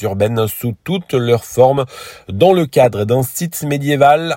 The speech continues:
un choix audacieux mais un choix payant depuis, euh, deux mille vingt-trois pour Seul Terre et Mer qui organise l'événement.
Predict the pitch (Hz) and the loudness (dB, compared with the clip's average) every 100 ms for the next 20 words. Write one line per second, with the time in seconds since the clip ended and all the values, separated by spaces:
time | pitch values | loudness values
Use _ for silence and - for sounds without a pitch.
0 | - 143 147 - 135 143 175 165 156 - | -4 -2 -2 -2 2 2 2 0 -2 -8
1 | 190 196 185 160 151 - 127 - 175 180 | -6 -2 -2 -2 -4 -2 -2 -2 -6 -4
2 | 180 196 202 185 139 - 165 139 117 156 | 2 2 2 -2 -8 -6 0 0 0 -4
3 | 165 147 131 - 147 - 156 123 - 160 | 0 0 0 0 0 0 -6 -6 -2 -2
4 | 143 147 123 120 123 - 127 117 117 110 | -2 -2 0 0 -2 -4 -2 -2 -2 -4
5 | 98 101 98 95 120 | -4 -2 -2 0 -2